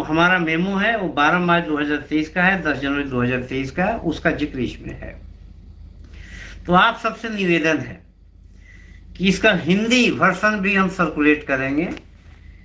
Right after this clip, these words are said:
या तो इसको आप लोग पचास पैसे के postcard पे हाथ से लिख लीजिए, अपना number, rank, name, address लेके पीएम, पीएम जी, प्रधानमंत्री जी को भेज दें, या इसको अंतर्देशीय पत्र पे टाइप करा लें,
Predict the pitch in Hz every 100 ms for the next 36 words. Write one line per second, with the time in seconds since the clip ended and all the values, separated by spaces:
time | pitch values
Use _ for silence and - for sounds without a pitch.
0 | - - 147 180 220 220 214 208 - 220
1 | 202 202 202 214 208 170 - 165 180 202
2 | 196 196 185 196 190 185 170 - 175 175
3 | 185 151 135 131 160 156 151 156 151 175
4 | 175 - - - - 156 156 165 165 165
5 | 160 160 156 151 180 220 - _ - 147
6 | 147 170 170 147 151 170 175 151 151 156
7 | - 143 147 151 151 - - 139 135 156
8 | 151 151 147 147 143 110 135 147 196 -
9 | - - - - - - 170 214 202 -
10 | 220 220 - - 165 175 185 190 190 226
11 | 226 202 202 202 202 - 127 139 - 156
12 | 160 170 185